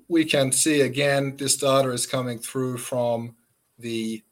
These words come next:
classes or the events in this case.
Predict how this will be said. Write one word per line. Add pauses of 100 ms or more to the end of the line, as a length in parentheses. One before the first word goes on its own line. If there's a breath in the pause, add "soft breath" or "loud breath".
(480)
classes
or
the
events
in
this
case.